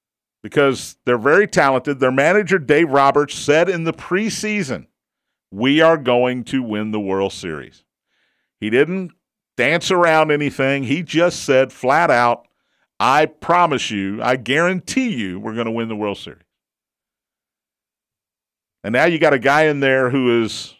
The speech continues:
halfway still in Atlanta. His heart, he didn't leave his heart in San Francisco. The Dodgers hate the Giants. But he left it in Atlanta. He left it in Atlanta.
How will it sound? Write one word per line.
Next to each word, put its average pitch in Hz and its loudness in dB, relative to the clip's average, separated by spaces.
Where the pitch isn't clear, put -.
halfway 147 0
still 135 0
in 123 -2
Atlanta. 95 -4
His 113 -4
heart, 170 2
he 135 -4
didn't 208 4
leave 202 4
his 170 -4
heart 175 4
in - -10
San 160 0
Francisco. 117 -4
The - -20
Dodgers 110 -2
hate 117 -2
the 92 -16
Giants. 85 -8
But 123 -4
he 127 0
left 139 2
it 143 0
in 143 2
Atlanta. 123 -2
He 104 -8
left 135 2
it 131 -2
in 127 0
Atlanta. 110 -4